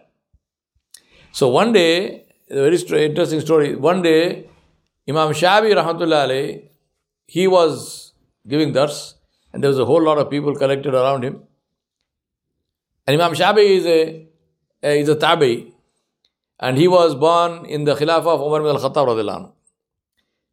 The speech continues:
So, Abdullah bin Maslama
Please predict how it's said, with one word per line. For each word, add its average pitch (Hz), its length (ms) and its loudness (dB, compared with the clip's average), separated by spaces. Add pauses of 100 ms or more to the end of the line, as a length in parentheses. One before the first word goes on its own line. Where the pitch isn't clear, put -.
(360)
So, 175 760 4 (2750)
Abdullah 202 300 0
bin 185 80 0
Maslama 180 640 -2